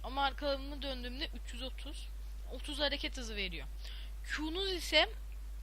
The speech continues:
e, sonraki altı saniye içindeki basic atağınız daha fazla vuruyor. E, e, bu da, bu hasarda yüzde kırkı şu an, e, güçlendirdiğim için.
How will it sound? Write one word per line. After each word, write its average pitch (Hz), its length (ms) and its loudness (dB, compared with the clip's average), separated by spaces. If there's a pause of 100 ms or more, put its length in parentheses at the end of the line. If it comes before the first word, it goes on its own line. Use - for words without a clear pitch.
(460)
e, 240 180 0
sonraki 311 600 2
altı 285 260 6
saniye 294 320 2
içindeki 254 360 0
basic 254 320 0
atağınız 262 520 -2
daha 269 180 8
fazla 233 360 0
vuruyor. 220 420 -2 (640)
E, 214 380 0 (720)
e, 226 180 -4
bu 254 120 -2
da, 262 260 0
bu 285 140 2
hasarda 302 520 0
yüzde 277 520 -2 (100)
kırkı 277 440 -2
şu - 240 2
an, 277 160 2 (640)
e, 214 180 -4
güçlendirdiğim 220 840 -2
için. 262 300 -4